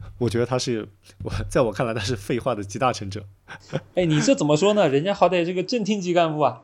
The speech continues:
Speaker 2: 虽然退休了。<laughs>
Speaker 1: 当然我这个废话是，是一个打引号的啊，我还是很尊重胡老师的。<laughs> 呃，尤其是胡老师作为一个新手股民，哎，他的业绩还挺不错啊，尤-，尤其第一天就开始盈利了。
Speaker 2: 啊。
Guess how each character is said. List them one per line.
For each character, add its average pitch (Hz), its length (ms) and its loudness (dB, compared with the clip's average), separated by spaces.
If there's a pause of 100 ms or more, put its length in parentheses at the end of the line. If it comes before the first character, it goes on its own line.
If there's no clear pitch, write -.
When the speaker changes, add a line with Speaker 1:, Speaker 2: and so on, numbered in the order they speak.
(120)
Speaker 2:
虽 - 160 -2
然 151 80 0
退 151 160 -4
休 151 180 -2
了。 135 140 -6 (120)
<laughs> - 1000 -4
Speaker 1:
当 135 120 4
然 139 40 4
我 131 100 2
这 143 80 2
个 135 80 2
废 139 160 0
话 127 160 4
是， 120 200 -2
是 127 120 -2
一 - 20 -2
个 113 80 -4
打 110 140 2
引 113 140 0
号 107 120 2
的 101 80 0
啊， 92 80 -2
我 95 120 -4
还 107 100 -2
是 117 80 -2
很 110 160 -2
尊 117 140 0
重 117 180 2
胡 107 160 -2
老 104 100 6
师 95 160 -4
的。 92 80 -8 (640)
<laughs> 151 640 -2
呃， 113 220 -2
尤 120 140 0
其 131 160 -2
是 120 140 -2
胡 - 120 -4
老 123 140 2
师 120 260 -2 (480)
作 127 180 0
为 123 100 2
一 - 20 0
个 123 80 0
新 240 220 4
手 156 160 4
股 113 160 -4
民， 92 280 -10 (420)
哎， 165 100 4
他 196 120 6
的 226 60 6
业 233 120 6
绩 151 60 0
还 - 80 4
挺 123 140 -2
不 101 60 0
错 110 200 4
啊， 95 80 4
尤-， 101 140 0
尤 123 140 4
其 - 120 -2
第 170 180 0
一 190 40 2
天 175 240 2
就 127 220 4
开 120 160 -4
始 110 140 -4
盈 92 180 -6
利 110 40 -2
了。 127 100 4
Speaker 2:
啊。 117 140 -2